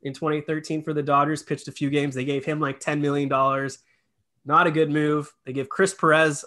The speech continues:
a lot of money to be in the bullpen. Not a good move. Ultimately, this Dodgers bullpen is a disaster other than Kenley Jansen and J P Howell. And this twenty fourteen team's, you know,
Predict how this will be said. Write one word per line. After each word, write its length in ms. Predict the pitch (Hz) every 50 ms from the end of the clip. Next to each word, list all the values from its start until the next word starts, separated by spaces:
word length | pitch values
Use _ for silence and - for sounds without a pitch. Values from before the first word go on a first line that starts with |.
| _
a 60 | 139 139
lot 200 | 147 147 147 151
of 60 | 147
money 260 | 147 147 147 151 147
to 100 | 143 147
be 80 | 147 147
in 60 | 143
the 80 | 147
bullpen. 440 | 135 143 143 139 - 151 143 139 131 _ _ _ _ _ _ _ _ -
Not 220 | 143 147 165 165
a 40 | 160
good 200 | 156 160 156 147
move. 440 | 139 143 143 143 147 143 139 139 _ _ _ _ _ _ _ _ _ _ -
Ultimately, 380 | 151 160 160 - 175 170 170
this 180 | 165 160 151 -
Dodgers 420 | - 160 151 151 156 156 151 139
bullpen 680 | 123 113 143 147 160 156 - 160 156 156 151 147 143 - _ _ _
is 160 | - 139 131 139
a 60 | 131
disaster 880 | 120 120 117 113 127 135 143 151 165 165 - - 175 165 165 170 170 - -
other 220 | 139 139 143 135
than 160 | 127 131 131
Kenley 360 | - - 147 143 147 147 143
Jansen 640 | 123 113 135 139 143 151 147 - - 165 156 151 151
and 160 | 143 127 123
J 200 | 117 131 135 131
P 160 | 131 - 131 127
Howell. 600 | 123 127 127 139 - 180 180 185 185 185 - _ _ _ _ _ _ _ _ _ _ _ _ _ _ - -
And 100 | 135 156
this 120 | - -
twenty 200 | - 220 214 220
fourteen 420 | 220 226 226 220 214 220 226 220 214
team's, 320 | 220 220 208 202 185 -
you 120 | 165 147
know, 100 | 170 202